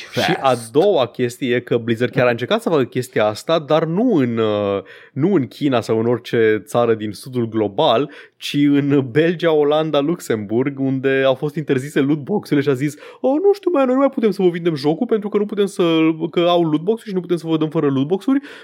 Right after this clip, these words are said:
Speaker 2: uh, și, nu știu, write to your government despre chestia asta dacă vă deranjează.” Doar o idee.
Speaker 1: Uh, cred Blizzard atunci a, a subestimat, uh, puterea europenilor de a not give a fuck
Speaker 2: Da,
Speaker 1: despre
Speaker 2: da.
Speaker 1: jocurile lor. <laughs>
Speaker 2: Super, dar da, uh, se întâmplă, am, am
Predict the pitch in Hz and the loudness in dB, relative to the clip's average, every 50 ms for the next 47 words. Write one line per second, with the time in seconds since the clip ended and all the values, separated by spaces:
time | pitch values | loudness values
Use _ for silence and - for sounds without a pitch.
0 | - _ 220 214 226 214 - 262 254 285 311 294 - 202 175 165 165 214 254 254 | -8 _ 2 2 2 2 0 -2 0 0 0 0 2 2 2 4 4 4 2 2
1 | - - 254 262 247 226 269 269 247 226 185 143 131 135 139 139 127 - - 139 | 0 0 0 2 2 2 2 4 4 4 2 2 0 -2 -4 -10 -12 -10 -10 -6
2 | - 156 147 143 - 147 135 131 143 139 - 147 131 131 127 127 123 127 127 117 | -4 -4 -4 0 0 0 2 2 2 0 0 0 -2 0 2 2 2 2 2 2
3 | 127 117 117 117 113 120 123 117 - _ - 202 220 220 220 220 220 226 226 190 | 2 4 4 4 2 0 -4 -4 -6 _ 0 0 2 2 2 0 0 0 0 2
4 | 131 165 147 147 151 147 - 208 208 202 202 - _ _ _ _ _ _ - 233 | 4 4 4 4 2 0 0 -2 -2 -2 -4 -14 _ _ _ _ _ _ -12 -10
5 | 160 143 160 196 226 220 214 214 196 185 170 165 - 190 202 202 202 185 165 - | -6 -2 -2 -2 0 2 0 0 0 0 -2 -2 -4 -6 -6 -2 -2 -2 -2 0
6 | - 151 156 147 139 139 139 139 139 139 - 190 185 180 180 175 - - 165 151 | 0 2 2 2 2 0 -2 -2 -4 -4 -6 -6 -4 -2 -4 -4 -4 -4 -4 -2
7 | 156 160 160 165 165 - 165 151 147 143 143 139 139 135 131 127 127 123 120 120 | 0 0 0 0 0 0 0 2 2 4 4 4 4 4 4 4 4 2 2 0
8 | 117 _ _ _ _ _ _ - 147 143 170 170 175 165 160 156 156 139 - 170 | -4 _ _ _ _ _ _ -4 -4 0 2 2 4 4 4 2 2 0 0 0
9 | 160 165 160 156 143 135 135 131 127 123 117 110 123 131 139 143 139 131 135 139 | 0 2 0 0 2 2 2 4 4 2 0 0 0 0 0 0 0 0 0 0
10 | 131 127 120 - - 117 104 101 101 - 151 165 151 135 117 147 135 120 120 123 | 2 2 -2 0 2 0 0 0 0 0 4 4 4 4 4 2 2 4 4 4
11 | 123 131 123 - 123 117 117 117 117 117 120 127 - - _ - 165 _ _ 220 | 4 2 0 0 -2 0 0 2 4 4 2 2 0 -4 _ -14 -14 _ _ -2
12 | 220 233 226 - 262 262 262 269 269 311 277 - 226 196 226 233 _ - - 147 | 0 0 2 2 2 2 2 -6 -8 -8 -12 -12 -8 -6 -8 -8 _ -14 -14 -6
13 | 131 143 123 117 113 131 135 135 151 160 127 113 - _ _ _ - - - 123 | 0 0 0 2 4 2 2 4 2 2 2 0 -4 _ _ _ -20 -8 -2 2
14 | 123 123 123 127 123 123 127 127 117 - - 147 131 135 165 151 139 156 139 151 | 4 4 6 6 4 4 2 0 -4 -2 -2 -2 0 0 -4 0 0 0 0 0
15 | 143 - 143 143 139 143 - - 151 139 | 0 0 -2 -2 -2 -4 -4 0 0 0